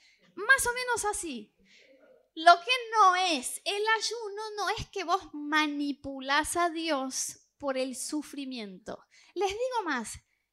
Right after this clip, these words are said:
el propósito del ayuno no es sufrir, ¿sí?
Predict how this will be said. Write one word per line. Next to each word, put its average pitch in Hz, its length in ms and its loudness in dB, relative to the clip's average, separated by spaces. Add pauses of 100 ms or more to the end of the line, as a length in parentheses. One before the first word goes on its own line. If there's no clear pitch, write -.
(200)
el 294 220 0
propósito 359 680 2
del 269 180 -2
ayuno 320 260 -6
no 339 120 -10
es 359 120 -6
sufrir, 220 560 -8 (720)
¿sí? - 280 -8